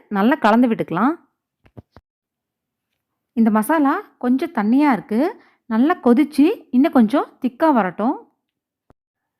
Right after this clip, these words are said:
பாருங்க, சைட்லலாம் நல்லா எண்ணெய் பிரிஞ்சு வந்து நல்லா திக்கா இருக்கு. இது எப்படி இருக்குன்னு கலந்து விட்டு பார்க்கலாம். ஒரு குழிக்கரண்டியை எடுத்து இதை அள்ளி பார்த்தா கரெக்டா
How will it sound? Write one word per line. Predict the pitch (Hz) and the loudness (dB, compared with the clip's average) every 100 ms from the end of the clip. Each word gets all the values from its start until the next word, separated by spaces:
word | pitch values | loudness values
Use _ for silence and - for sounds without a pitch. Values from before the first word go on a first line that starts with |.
| _ _ _ _ _ _ _ - | _ _ _ _ _ _ _ -2
பாருங்க, | 233 240 262 381 427 _ | 0 0 -2 -4 -10 _
சைட்லலாம் | - 233 294 311 226 240 370 - 226 | -6 -4 -4 -4 -4 -4 -6 -10 -6
நல்லா | 208 285 311 208 | -2 0 0 0
எண்ணெய் | 240 302 247 | 0 -2 -2
பிரிஞ்சு | 254 254 240 | -2 -2 -4
வந்து | 185 175 254 - _ _ _ _ _ _ - | -6 -4 -4 -4 _ _ _ _ _ _ -4
நல்லா | 220 302 - | 0 0 -2
திக்கா | 262 - 320 254 | -6 -2 0 0
இருக்கு. | - 233 359 415 - | 0 -2 -2 -4 -6
இது | 214 202 | -2 0
எப்படி | 220 320 | 2 0
இருக்குன்னு | - 214 262 453 - | 0 0 0 0 -2
கலந்து | 220 240 220 | 2 2 2
விட்டு | 214 202 | -2 -4
பார்க்கலாம். | 175 196 311 - _ _ _ _ _ _ - - _ _ - _ _ _ _ _ _ _ _ _ _ _ 240 | -2 -2 -2 -4 _ _ _ _ _ _ -20 -20 _ _ -20 _ _ _ _ _ _ _ _ _ _ _ 2
ஒரு | 240 | 2
குழிக்கரண்டியை | 269 311 339 349 254 196 180 | 4 2 4 2 2 2 -2
எடுத்து | - - 233 415 - _ | -4 -2 0 0 -6 _
இதை | 202 202 | 0 2
அள்ளி | 196 277 285 | 4 2 2
பார்த்தா | 185 - 196 330 - _ - | -2 -2 -2 -2 -4 _ -6
கரெக்டா | 214 214 233 | -6 -4 -2